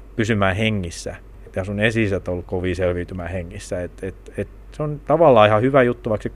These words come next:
tuntuu ikävältä. Et ei se ole pelkästään niinku huono juttu, jos, jos sen nyt jotenkin pystyy sietämään, että et saa kuitenkin nukuttua. Englantilainen lastenpsykologi Brenda Mallon, niin hän, hän on kerännyt lasten unia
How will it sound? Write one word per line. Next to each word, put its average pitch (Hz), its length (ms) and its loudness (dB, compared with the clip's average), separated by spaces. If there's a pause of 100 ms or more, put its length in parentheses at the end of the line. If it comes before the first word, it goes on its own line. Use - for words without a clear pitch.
tuntuu 127 300 0
ikävältä. 85 460 -4
Et - 240 -14 (260)
ei 143 100 0
se 156 80 -2
ole 151 120 -2
pelkästään 113 380 0
niinku 101 140 -8
huono 120 300 4
juttu, 95 300 -6
jos, - 280 -10
jos - 160 -10
sen 104 400 -10
nyt 107 140 -6
jotenkin 110 340 -2
pystyy 90 320 -10
sietämään, 85 460 -2
että - 300 -16
et - 80 -14
saa 92 160 -8
kuitenkin 90 340 -6
nukuttua. 104 600 -4 (840)
Englantilainen 104 540 4
lastenpsykologi 87 1160 -2
Brenda 101 340 0
Mallon, 95 480 2
niin 80 120 -8
hän, 92 280 -4 (500)
hän 117 340 -4 (240)
on 92 200 -4
kerännyt 107 600 2 (540)
lasten 90 720 0 (500)
unia 113 500 2